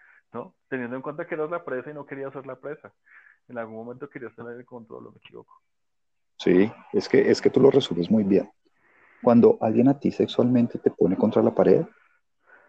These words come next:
Speaker 2: tienes dos opciones. O simplemente te dejas arrasar por la circunstancia, o sacas algo que tienes dentro de ti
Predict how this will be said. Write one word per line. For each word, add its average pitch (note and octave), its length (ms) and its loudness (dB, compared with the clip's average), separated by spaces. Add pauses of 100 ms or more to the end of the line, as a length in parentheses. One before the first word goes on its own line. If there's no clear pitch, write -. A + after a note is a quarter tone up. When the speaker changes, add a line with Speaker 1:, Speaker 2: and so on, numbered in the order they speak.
(140)
Speaker 2:
tienes F#2 200 -4
dos - 160 -4
opciones. - 680 -6 (1900)
O G2+ 540 6 (880)
simplemente B2+ 480 0
te - 100 -2
dejas G2+ 220 -4
arrasar - 560 -2 (240)
por - 100 -8
la - 60 -6
circunstancia, - 680 -6 (140)
o G2+ 120 0
sacas - 520 -10 (520)
algo G2 300 -4
que - 120 -6
tienes F#2 340 -4
dentro A2 400 0
de F#2 140 0
ti - 400 -6